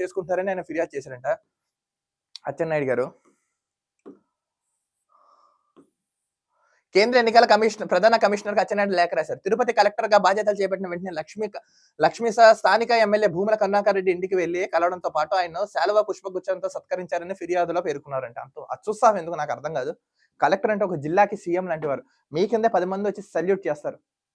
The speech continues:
కరుణాకర్ రెడ్డి కుమారుడు అభినయ్ రెడ్డి తిరుపతి ఎమ్మెల్యేగా పోటీ చేయబోతున్నట్లు గుర్తు చేశారు. లక్ష్మీ సహా నేతృత్వంలో నిష్పక్ష-, ఆ, నిష్పాక్షికంగా ఎన్నికలు జరుగుతున్నాయని తాము నమ్మడం లేదని, ఆయన స్థానంలో మరొకరు నియమించాలని కోరారంట. మొత్తానికి ఆయన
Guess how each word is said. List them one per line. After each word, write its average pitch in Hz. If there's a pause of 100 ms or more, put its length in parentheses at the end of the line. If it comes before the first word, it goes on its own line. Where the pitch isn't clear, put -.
(1200)
కరుణాకర్ 254
రెడ్డి 247
కుమారుడు 233
అభినయ్ 220
రెడ్డి 220
తిరుపతి 208
ఎమ్మెల్యేగా 214
పోటీ 202
చేయబోతున్నట్లు 196
గుర్తు 165
చేశారు. 185
లక్ష్మీ 202
సహా 208
నేతృత్వంలో 190 (140)
నిష్పక్ష-, 175 (380)
ఆ, 156 (560)
నిష్పాక్షికంగా 208
ఎన్నికలు 202
జరుగుతున్నాయని 185
తాము 170
నమ్మడం 175
లేదని, 180
ఆయన 180
స్థానంలో 180
మరొకరు 180
నియమించాలని 175
కోరారంట. 147
మొత్తానికి 139
ఆయన 110